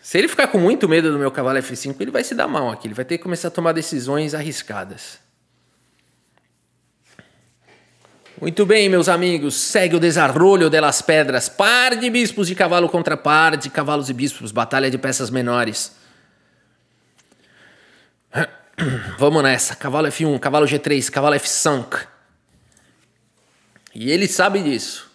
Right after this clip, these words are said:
A casa de, a casa de F cinco é tão chique que a gente fala até em, em um sotaquezinho meio francês arranhado ali, né? F cinco. Vamos lá. Cavalo F um foi jogado.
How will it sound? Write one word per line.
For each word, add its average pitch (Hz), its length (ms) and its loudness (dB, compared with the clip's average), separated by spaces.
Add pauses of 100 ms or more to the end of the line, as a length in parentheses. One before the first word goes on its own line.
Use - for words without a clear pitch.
A - 80 -4
casa 254 280 0
de, 165 240 -6
a 147 80 -6
casa 226 240 -2
de 175 80 -2
F 139 160 -4
cinco 151 200 -6
é 147 40 -6
tão 190 180 -2
chique 160 320 -6
que - 80 -6
a - 20 -4
gente 147 160 -6
fala 143 160 -2
até 151 140 -6
em, 160 360 -8 (440)
em 131 80 -10
um 135 60 -8
sotaquezinho 131 580 -4
meio 123 140 0
francês 117 540 -4
arranhado 107 460 -6
ali, 98 120 -10
né? 110 80 -10
F - 160 -8
cinco. - 560 -8 (600)
Vamos 123 180 -6
lá. - 360 -8 (1160)
Cavalo 196 320 2
F - 180 0
um 160 80 -2
foi 143 160 -2
jogado. 120 460 -2